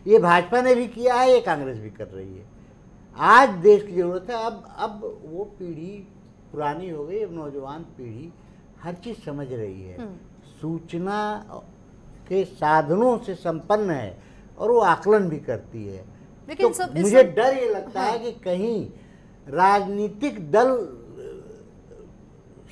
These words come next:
Speaker 1: संपूर्ण रूप से discredit न होने लगे युवाओं में। इसलिए इस मंच पर मैं यही आग्रह करूंगा कि अगर विकास की, अगर कोई अच्छा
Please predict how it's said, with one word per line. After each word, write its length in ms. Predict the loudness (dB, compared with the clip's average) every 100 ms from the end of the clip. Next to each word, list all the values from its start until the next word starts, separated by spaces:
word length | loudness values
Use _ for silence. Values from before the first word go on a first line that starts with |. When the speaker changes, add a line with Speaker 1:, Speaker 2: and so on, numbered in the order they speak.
| -6 -2
Speaker 1:
संपूर्ण 500 | -2 0 0 2 2
रूप 340 | 2 0 -2
से 260 | -2 -2 -2
discredit 680 | -6 -10 -6 -6 -6 -16 -16
न 20 |
होने 260 | -12 -10
लगे 240 | -10 -8 -8
युवाओं 460 | -8 -8 -8 -10
में। 180 | -14 -16 -20 -20 -14
इसलिए 360 | -12 -4 0 0
इस 400 | 0 -4 -6 -16 -8
मंच 300 | -6 -6 -10
पर 380 | -12 -12 -14 -20 -20 -20 -20 -20
मैं 200 | -10 -4
यही 320 | 0 0 0 0
आग्रह 340 | -2 -6 -10
करूंगा 500 | -10 -14 -14 -14 -16
कि 240 | -14 -12
अगर 280 | -10 -10 -10
विकास 520 | -12 -14 -12 -12 -14
की, 300 | -16 -16 -16 -18 -20 -20 -10
अगर 320 | -4 2 2 2
कोई 440 | 2 2 2 0
अच्छा 680 | -2 -4 -12 0 0 0